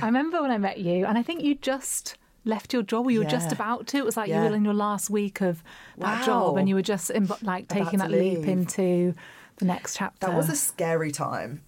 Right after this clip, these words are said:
Speaker 2: That was a really scary time. I often get asked by people, like, "How can I leave my corporate job and do what I love?" And I kind of am like, "I did it," but there was a lot going on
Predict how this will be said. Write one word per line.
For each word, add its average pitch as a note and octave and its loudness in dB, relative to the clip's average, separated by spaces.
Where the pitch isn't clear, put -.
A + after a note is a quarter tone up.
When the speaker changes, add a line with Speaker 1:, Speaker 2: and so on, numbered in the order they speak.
Speaker 2:
That - -2
was D#3+ -4
a E3 -2
really D#3 -4
scary C#3+ -4
time. D3 -4
I - -4
often - -6
get D#3 -2
asked C#3 -6
by C#3+ -4
people, C#3 -8
like, - -6
"How D#3+ -4
can D3 -8
I C#3 -2
leave C#3+ -4
my B2+ -4
corporate C3+ -8
job C3+ -2
and C3+ -6
do C#3 -6
what A#2 -4
I - -6
love?" C3+ -4
And C#3 -4
I - -6
kind F3 -4
of D#3+ -4
am D3+ -6
like, C#3+ -4
"I D#3+ -2
did D#3+ -2
it," F#3 -2
but D#3+ 0
there E3 0
was D3 -2
a C3 -2
lot C3+ -4
going C#3+ -2
on C3 -4